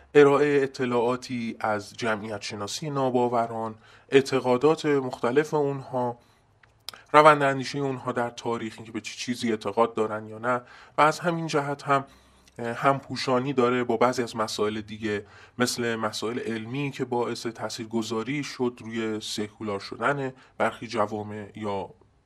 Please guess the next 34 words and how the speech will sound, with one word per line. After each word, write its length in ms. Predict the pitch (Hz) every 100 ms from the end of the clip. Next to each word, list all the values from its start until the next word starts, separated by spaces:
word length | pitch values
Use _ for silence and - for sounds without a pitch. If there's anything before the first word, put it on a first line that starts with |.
| _
اون 260 | - 110 104
رو، 100 | 101 - - - - -
در 140 | 95 -
واقع 360 | 98 101 113 107 - - -
افزایش 520 | - - - 113 123 120
رشد 300 | 120 151 -
ناباوری 680 | 127 123 120 117 113 110 107
بر 180 | 104 -
برخی، 680 | - 110 117 - 120 107 - - _ _
اه، 240 | 107 107 104
مناطق 640 | 104 113 107 107 110 104 - 107
و 220 | 147 151
کشورها. 800 | 139 127 117 120 113 110 110 - _ -
برای 200 | 117 117
مثال 380 | 110 110 110
فرگشت 720 | 98 - 107 107 127 120 - -
رو 100 | 113
اگه 200 | 104 104
بخوایم 280 | 101 104 110
مثال 300 | 101 98 98
بزنیم، 420 | 98 101 107 104 - - -
فیزیک 380 | - 123 131 131
نوین 540 | 120 117 117 135 123 - - -
به 60 | -
خاطر 280 | 147 143 143
همین 420 | 143 139 135 127 - - _
گاهی 220 | 139 135 131
اوقات 460 | 123 117 120 -
در 160 | 117 117
جریان 640 | 110 120 120 123 135 139
نقد 600 | 139 135 139 151 135 135
برخی 420 | 135 131 131 - 120
از 140 | 113
اندیشه‌ها 800 | 117 113 110 107 107 107 98